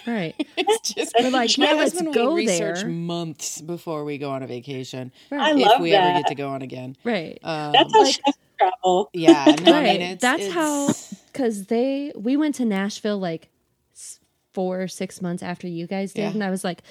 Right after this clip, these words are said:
Speaker 1: "Tom, tell me all the
Speaker 2: Yeah.
Speaker 1: places to eat."
Speaker 2: Yeah. Like,
Speaker 1: <laughs>
Speaker 2: e-, e-, everything. And even, you know, I mean, I, it, what is that thing, like, um, don't eat to,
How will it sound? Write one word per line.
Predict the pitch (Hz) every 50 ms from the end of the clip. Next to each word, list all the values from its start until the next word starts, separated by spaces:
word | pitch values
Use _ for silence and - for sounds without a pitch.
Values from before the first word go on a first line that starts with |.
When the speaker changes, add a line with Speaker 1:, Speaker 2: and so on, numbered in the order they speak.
| - - _ _ -
Speaker 1:
"Tom, | - - 208 196 185 170 156 147 _ _ _ _ _ -
tell | - - 185 175 175
me | 175 165
all | 165 165 165
the | 151 170
Speaker 2:
Yeah. | - -
Speaker 1:
places | 170 160 160 170 175 175 156 -
to | - 175 -
eat." | - 175 165 175 175 175 180 180 - - - - -
Speaker 2:
Yeah. | 180 202 226 254 262 240 - - - - - - - - -
Like, | - 202 202 190 - -
Speaker 1:
<laughs> | -
Speaker 2:
e-, | - 285 302 - - - 233 -
e-, | - 466 - - - - -
everything. | 180 190 208 196 233 254 226 233 202 - - - - - -
And | 247 262 262 269 254 247 _ _ _ _ -
even, | 240 277 - 320 311 277 - _ -
you | 226 226
know, | 233 240 233 240 240 -
I | 226
mean, | 240 254 254 240 240 233 - - - _ _ _ _ _ _ _ - - - _ _ _ _ _ _ _
I, | 226 - - -
it, | - - _ _ _ _ _ _ - - _ _
what | - 208 226 247
is | 269 269
that | 240 269 233 -
thing, | 247 233 220 214
like, | 196 175 160 156 147 - - _ _ _ _ _ _ _ _ -
um, | 165 160 156 151 151 147 143 - _ _ _ _ _ _ _ _ - _ _ _ _ _ _ _ _ _ _ _ _ _ _ _ _ _ -
don't | - 180 170 175 180 185 180 - _ _ _ _ _ _ _ _ _ _ _ _ _ _ _ _ _ _ _ _ _ _ _ _ _ _ _ _ _ -
eat | 185 180 180 180 - _ _ _ _ _ _ _ _ _ _ _ -
to, | - - - 190